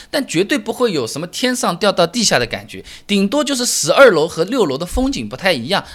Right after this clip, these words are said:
大家都住洋房，大家都有电梯。我觉得空调只要有自动就可以了，没有必要为一个，呃，什么厉害的、很酷炫的空调功能多掏个几万甚至几十万，我觉得完全是没有必要啊。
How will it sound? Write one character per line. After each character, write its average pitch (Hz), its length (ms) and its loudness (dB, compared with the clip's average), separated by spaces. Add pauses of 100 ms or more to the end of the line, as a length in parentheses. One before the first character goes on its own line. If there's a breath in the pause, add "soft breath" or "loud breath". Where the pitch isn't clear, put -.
大 214 180 -2
家 170 120 0
都 165 160 -6
住 160 180 -6
洋 117 200 -2
房， 110 180 -4 (160 loud breath)
大 147 140 -6
家 131 120 -2
都 147 120 -6
有 107 140 -8
电 110 260 -4
梯。 107 260 -8 (160 loud breath)
我 139 200 4
觉 143 100 -4
得 175 100 -4
空 196 200 -6
调 170 140 -2
只 147 120 -6
要 151 80 -2
有 117 100 -2
自 151 200 -10
动 147 200 -6 (140 loud breath)
就 349 220 -4
可 117 320 -4
以 359 160 -2
了， - 120 -10 (200 loud breath)
没 175 180 2
有 180 80 4
必 160 140 -6
要 160 160 2
为 151 180 0
一 127 60 -2
个， 120 240 2 (260 loud breath)
呃， 139 260 2
什 123 240 -2
么 127 200 2 (180)
厉 165 180 -2
害 131 220 -2
的、 110 160 -2
很 110 240 -8
酷 139 180 -8
炫 123 160 -4
的 113 80 -4
空 123 160 -8
调 110 140 -4
功 110 140 -8
能 104 160 -6
多 143 180 4
掏 139 200 0
个 135 100 0
几 113 180 -8
万 113 160 -4
甚 123 100 -6
至 120 80 -4
几 98 160 -10
十 104 140 -10
万， 101 180 -8
我 113 80 -6
觉 107 140 -8
得 107 220 -4 (160 soft breath)
完 117 160 -6
全 123 80 -8
是 113 100 -8
没 113 80 -4
有 110 80 -2
必 123 180 -8
要 151 120 4
啊。 - 260 -8